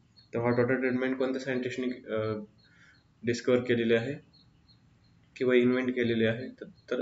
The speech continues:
Jensen, Jensen या सायंटिस्टने हॉट water treatment invent केलेली आहे. तसंच एक, अ, solar heat treatment आहे,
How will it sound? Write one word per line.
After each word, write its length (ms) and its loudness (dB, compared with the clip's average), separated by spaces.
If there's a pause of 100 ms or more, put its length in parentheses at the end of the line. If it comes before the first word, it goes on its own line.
(280)
Jensen, 540 -2 (1800)
Jensen 420 -2
या 120 0 (320)
सायंटिस्टने 540 -4
हॉट 200 -2
water 200 0
treatment 360 -4 (760)
invent 340 -2
केलेली 240 0
आहे. 180 0 (260)
तसंच 420 -6 (500)
एक, 480 -6
अ, 240 0
solar 340 2
heat 100 4
treatment 420 0
आहे, 460 -4